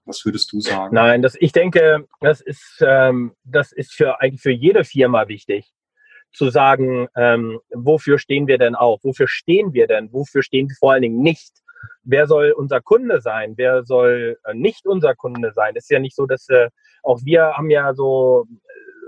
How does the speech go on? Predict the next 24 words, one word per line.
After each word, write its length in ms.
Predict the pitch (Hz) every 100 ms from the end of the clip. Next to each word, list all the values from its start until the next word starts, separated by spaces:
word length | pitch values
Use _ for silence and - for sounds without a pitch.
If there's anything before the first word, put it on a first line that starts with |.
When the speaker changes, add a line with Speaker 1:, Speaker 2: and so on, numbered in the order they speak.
| - - - - -
Speaker 2:
viele 240 | 196 190
Werte, 540 | 143 147 180 170 156 143
äh, 80 | 135
die 100 | 143
du 120 | 139
auch 140 | 120 127
nachlesen 580 | 127 156 143 139 127
kannst. 360 | - 156 135 - _ _ _ _ _ _ _ _ _ _ _ _ _ _
Aber 240 | 110 131 127
zumindest 400 | 143 180 190 -
sollte 300 | 160 156 135
sich 160 | 135
jede 220 | 139 160 156
Firma 380 | 165 160 151
im 120 | 139 135
Klaren 420 | 143 147 147 131
sein, 300 | 131 131 127
was 180 | 147 147
ist 160 | -
eigentlich 300 | 131 147 135
unser 400 | 135 127 113 107
Geist? 580 | 107 135 127 101 - _ _ _ _ _ _ - _ _ _ _
Speaker 1:
Ja. 260 | 90 80 - 110
Speaker 2:
Ja? 300 | 117 135